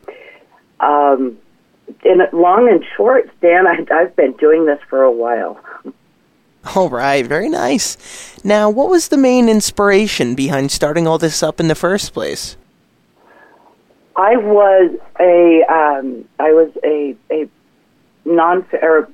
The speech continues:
Speaker 1: I started out as a nonfiction writer, um, and, and, and then went into a more, uh, interesting field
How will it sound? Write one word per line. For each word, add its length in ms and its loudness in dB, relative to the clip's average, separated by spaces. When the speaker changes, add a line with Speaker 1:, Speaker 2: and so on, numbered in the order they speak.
Speaker 1:
I 260 0
started 300 0
out 160 2
as 100 -4
a 40 -10
nonfiction 760 -4
writer, 500 0
um, 600 0
and, 340 2
and, 400 2
and 220 2
then 200 4
went 220 2
into 460 2
a 80 2
more, 580 2
uh, 440 0
interesting 540 0
field 400 2